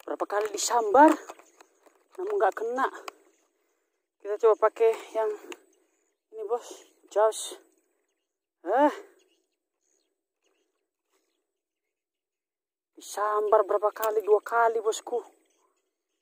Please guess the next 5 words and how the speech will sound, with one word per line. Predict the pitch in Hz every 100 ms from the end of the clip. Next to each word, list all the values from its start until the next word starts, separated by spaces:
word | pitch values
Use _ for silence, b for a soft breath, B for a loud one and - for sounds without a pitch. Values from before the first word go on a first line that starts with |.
| _ _ 392
Mantap. | 403 403 403 214 196 - - _ _ _ _ _ _ _ _ _ _ _ _ _ _ _ _ _ _ _ _ _ _ _ _ _ _ _ _ -
Barangkali | 175 202 208 208
dia | 208
terciduk, | 202 190 - 226 -
Bosku, | 208 196 - 233